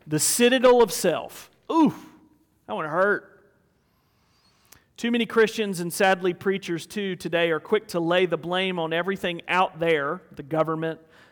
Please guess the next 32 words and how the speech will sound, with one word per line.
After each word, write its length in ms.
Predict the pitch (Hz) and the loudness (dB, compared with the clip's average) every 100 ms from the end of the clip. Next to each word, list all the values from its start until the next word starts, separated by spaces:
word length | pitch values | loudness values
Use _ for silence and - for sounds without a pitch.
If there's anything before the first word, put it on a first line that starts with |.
| - | -12
a 40 | |
secularizing 800 | 139 180 170 175 165 165 160 165 | -4 -2 0 0 2 2 2 -4
culture, 540 | 156 160 160 - 151 151 _ _ _ - | -8 -8 -8 -10 -12 -14 _ _ _ 0
their 140 | 180 | 2
guy 260 | 160 165 175 | 4 4 4
not 220 | 175 160 | 2 -2
getting 240 | 165 170 | -2 -2
elected, 500 | 165 156 160 - 165 | 0 0 0 0 -2
whatever 480 | 165 226 226 202 208 | 2 4 4 4 0
it 100 | 165 | 0
is, 380 | 110 110 139 - _ _ _ | -6 -10 -12 -16 _ _ _
and 160 | 160 180 | -2 2
miss 180 | 226 | 2
the 120 | - 190 | 2 2
battle 340 | 196 196 175 | 4 6 4
going 320 | 170 190 190 | 2 0 0
on 180 | 185 185 | 0 0
in 120 | 170 | -2
their 160 | 165 160 | -2 -2
own 160 | 170 | -2
hearts. 400 | 165 165 151 - | -2 -2 -2 -4
It's 160 | 170 175 | -8 -8
easier 500 | 202 220 247 233 226 | -6 -2 -2 -2 -2
to 80 | 180 | -4
shift 480 | - - 226 220 180 | -6 0 0 0 -4
blame 420 | 180 196 185 165 | -2 -2 -2 0
rather 240 | 175 180 | 0 0
than 160 | 175 170 | -2 -2
admit 320 | 156 160 190 | -4 -4 -6
your 160 | 165 170 | -6 -4
own 200 | 165 151 | -4 -6
sin. 540 | - 160 139 127 143 | -8 -6 -8 -10 -14